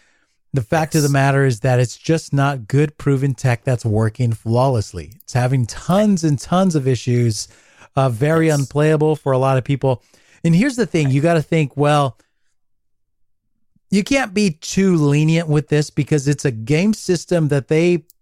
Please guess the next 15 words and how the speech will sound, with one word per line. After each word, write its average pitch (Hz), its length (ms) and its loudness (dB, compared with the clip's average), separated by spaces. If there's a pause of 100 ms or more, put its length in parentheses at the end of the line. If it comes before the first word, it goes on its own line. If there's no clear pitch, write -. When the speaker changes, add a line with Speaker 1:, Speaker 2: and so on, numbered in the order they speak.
Speaker 1:
pretty 190 260 0
much 170 300 0
propped 151 280 0
up 143 120 -2
and 131 120 -2
said, 135 240 -2
"This 180 160 0
is 202 140 -2
going 170 200 0
to, 139 320 0 (840)
to 160 120 -2
pretty 226 240 0
much 180 380 -2
take 170 300 -4
over 139 480 0